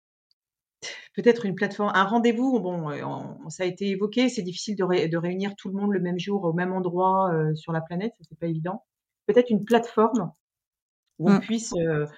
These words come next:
Speaker 1: trouver, bah, justement tous ces, tout ça, tous ces métiers-là. Mais c'est un, c'est un travail de titan.
Speaker 2: De
Speaker 1: Ok.
Speaker 2: titan, ouais,
Speaker 1: J'ai pas
Speaker 2: j'ai
Speaker 1: mal à, à, attelé.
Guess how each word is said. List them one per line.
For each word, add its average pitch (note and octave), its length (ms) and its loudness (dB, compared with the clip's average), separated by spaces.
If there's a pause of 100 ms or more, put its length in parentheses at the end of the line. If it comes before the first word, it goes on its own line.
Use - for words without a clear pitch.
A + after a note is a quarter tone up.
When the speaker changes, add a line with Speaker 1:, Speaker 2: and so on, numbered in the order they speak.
(280)
Speaker 1:
trouver, G3 440 2
bah, D#3+ 160 0
justement F3 480 -4
tous G3 180 -10
ces, D#3 540 -2 (440)
tout - 80 -6
ça, D#3+ 220 -2
tous F3 120 -8
ces F#3 160 -2
métiers-là. F3+ 400 4
Mais - 120 -2
c'est D#3 180 -4
un, D3 120 -2
c'est - 180 -10
un D3+ 200 -8
travail D#3+ 340 -6
de D3 120 -10
titan. - 560 -6 (380)
Speaker 2:
De F#3+ 120 6
Speaker 1:
Ok. - 0 -
Speaker 2:
titan, F3+ 460 4
ouais, E3+ 80 2
Speaker 1:
J'ai F3+ 80 0
pas F#3+ 100 0
Speaker 2:
j'ai F#3+ 60 -4
Speaker 1:
mal G3 140 -2
à, - 20 -4
à, E3 400 -8
attelé. E3+ 320 -6